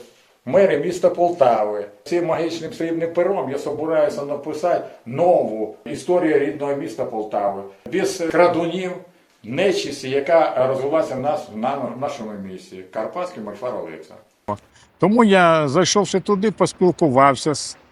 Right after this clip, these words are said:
цим портретом, який бачив Миколу Васильовича. І то есть, е, так як я собираюся балотуватися в мери міста Полтави, я прийшов поспілкуватися з цим всевидящим оком.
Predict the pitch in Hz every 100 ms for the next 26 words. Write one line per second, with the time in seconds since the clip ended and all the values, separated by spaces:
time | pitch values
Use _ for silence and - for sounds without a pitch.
0 | _ - - 180 160 139 - 127 131 113
1 | 127 147 - 180 127 180 160 139 143 139
2 | - 143 135 131 - 139 135 123 120 113
3 | 120 117 _ _ _ 156 175 214 208 170
4 | - 170 165 160 156 151 151 147 - 196
5 | - 156 - 127 120 117 117 _ _ -
6 | - 139 170 143 131 127 123 113 127 113
7 | 170 180 - 147 143 143 135 127 123 -
8 | 120 131 151 156 143 143 147 180 170 -
9 | 196 247 240 - 262 240 160 117 _ _
10 | _ - 143 226 196 196 185 - - 196
11 | 160 175 - 190 170 190 180 196 170 175
12 | 151 - 175 160 - 170 170 156 - 175
13 | 180 180 175 151 - 113